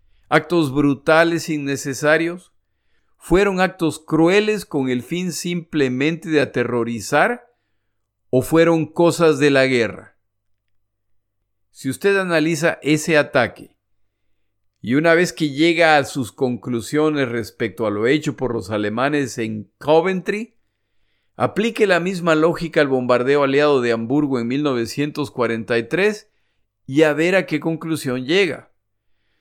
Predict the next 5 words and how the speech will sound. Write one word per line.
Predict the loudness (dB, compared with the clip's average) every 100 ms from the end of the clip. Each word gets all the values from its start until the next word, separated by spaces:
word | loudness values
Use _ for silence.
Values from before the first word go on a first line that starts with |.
| _
Si | -10 -4 0
llega | 4 4 4 2
a | 0
conclusiones | -2 -2 -4 -2 0 2 2
distintas, | 0 -6 -6 -4 -4 -2 -2 -4 -6 -20